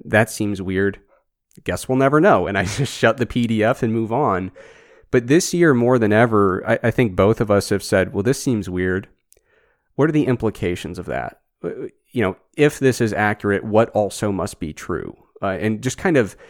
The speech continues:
testing and poking and prodding and getting creative about, like, how can we actually determine if this is truly weird or if we just have a gut reaction that's not true? You know, like, if our skepticism is actually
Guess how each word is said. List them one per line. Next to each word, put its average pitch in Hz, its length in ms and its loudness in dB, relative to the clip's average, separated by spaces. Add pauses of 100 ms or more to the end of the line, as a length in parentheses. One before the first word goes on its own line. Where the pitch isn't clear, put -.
(400)
testing 117 500 0
and 98 140 -2
poking 120 400 0
and 95 140 -2
prodding 107 380 4
and 92 160 -2
getting 196 260 2
creative 113 680 2
about, 95 400 0
like, 92 200 0
how 120 240 2
can 156 220 -2
we 123 160 0
actually 104 500 -2
determine 95 800 -4 (560)
if 131 200 2
this 123 240 -2
is 107 140 -4
truly 113 460 -2
weird 143 500 0
or 107 200 2
if 95 120 -4
we 113 120 2
just 107 200 -2
have 104 180 0
a 98 60 0
gut 101 240 -2
reaction 95 520 -2
that's 87 200 -6
not 80 220 -6
true? 71 280 -6 (300)
You 104 120 -4
know, 92 200 0
like, 87 320 -4
if 107 160 -4
our 98 100 2
skepticism 101 680 -4
is 92 100 -4
actually 90 720 -2